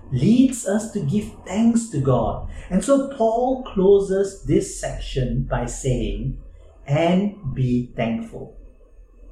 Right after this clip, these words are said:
Now at this point, we may be tempted to make a checklist and just work on these few virtues that Paul mentions here. But if we understand that the context in which Paul is speaking of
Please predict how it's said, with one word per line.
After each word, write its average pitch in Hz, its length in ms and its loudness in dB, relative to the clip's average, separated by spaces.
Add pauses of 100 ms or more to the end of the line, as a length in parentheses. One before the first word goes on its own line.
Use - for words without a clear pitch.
(280)
Now 156 180 2
at 143 200 0
this 220 280 2
point, 202 420 2 (400)
we 180 140 8
may 269 180 8
be 269 220 2
tempted 240 560 6
to 165 80 -4
make 180 220 0
a 135 120 -2
checklist - 760 -4 (180)
and 156 180 -2
just 277 300 0
work 240 260 6
on 185 140 0
these 165 240 0
few 202 220 0
virtues 160 580 2
that - 220 -4
Paul 127 400 2
mentions 117 480 0
here. 190 420 -2 (480)
But 175 240 4
if 185 180 2
we 208 240 0
understand 240 1000 0 (220)
that 170 200 4
the 156 200 0
context 247 1000 0
in 170 180 2
which 180 320 2
Paul 175 360 4
is - 140 -6
speaking 156 520 -4
of 113 320 0